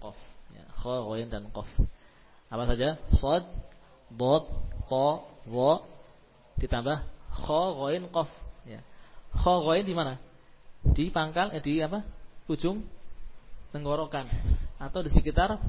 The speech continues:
pangkal lidah. Kho, ghain. Lalu huruf qaf juga di sekitar itu. Nah. Lainnya huruf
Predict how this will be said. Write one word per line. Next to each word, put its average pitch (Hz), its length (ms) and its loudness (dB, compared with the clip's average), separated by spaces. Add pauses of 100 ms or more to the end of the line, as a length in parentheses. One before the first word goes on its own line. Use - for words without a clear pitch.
(160)
pangkal 151 360 -4
lidah. 135 280 -2 (800)
Kho, 117 600 -2
ghain. 104 200 -2 (720)
Lalu 113 180 -10
huruf 117 300 -8
qaf 127 240 2
juga 107 320 2
di - 80 -4
sekitar 104 400 -4
itu. - 180 -14 (640)
Nah. 92 160 -18 (2500)
Lainnya 117 360 -4
huruf 139 200 -6